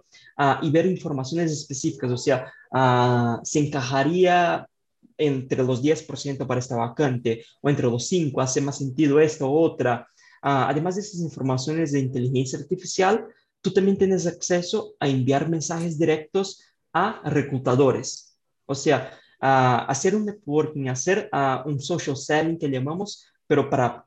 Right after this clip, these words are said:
por promoverte, o sea, para entrar en contacto con alguien que haga sentido para ti.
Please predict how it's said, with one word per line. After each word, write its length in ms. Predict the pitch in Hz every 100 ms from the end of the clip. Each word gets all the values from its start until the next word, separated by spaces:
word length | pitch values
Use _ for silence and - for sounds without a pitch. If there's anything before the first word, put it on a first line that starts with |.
| _
por 340 | - 143 135 -
promoverte, 720 | 156 131 131 165 160 110 98 _ _
o 80 | 131
sea, 260 | 127 120 -
para 160 | 131
entrar 280 | 131 123 143
en 100 | 160
contacto 440 | 143 160 160 175
con 120 | 156 135
alguien 420 | 143 151 165 156
que 80 | 131
haga 200 | 131 139
sentido 600 | 131 123 120 151 165 160 _ _
para 320 | - 120 117 -
ti. 360 | 143 110 -